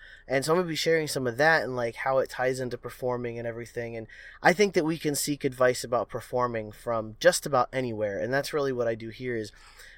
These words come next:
I, I take nuggets of wisdom and stories that I've heard and experiences that I've had and other, other people's experiences that have been told to me. And I share it with you in a way that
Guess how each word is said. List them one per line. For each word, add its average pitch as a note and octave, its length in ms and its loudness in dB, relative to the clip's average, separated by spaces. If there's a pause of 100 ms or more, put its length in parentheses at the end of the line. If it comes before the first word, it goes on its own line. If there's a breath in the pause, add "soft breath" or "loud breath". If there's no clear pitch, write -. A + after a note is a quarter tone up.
(120)
I, C#3 440 6
I C3+ 100 4
take C#3 320 0
nuggets C#3 380 2
of A#2+ 140 -6
wisdom D#3 600 4 (380 loud breath)
and B2 300 0
stories D#3 480 0
that C#3+ 100 0
I've C#3+ 180 4
heard C#3+ 420 2
and A#2+ 120 -2
experiences D#3+ 720 -4
that C3+ 260 6
I've B2 80 0
had C3 320 2
and B2 120 0
other, F3+ 280 4 (180)
other C#3+ 180 4
people's E3 400 -4
experiences A#2 800 -4
that A2+ 120 -6
have G#2+ 80 -8
been A#2 120 -12
told G3 300 -2
to C3+ 80 -6
me. A2 260 -6 (520 loud breath)
And B2+ 120 -4
I C3+ 120 0
share C#3 280 0
it B2 80 0
with A#2 160 -8
you C#3 460 0 (1000)
in C#3+ 120 4
a C#3 60 6
way C3+ 500 4
that C#3 560 6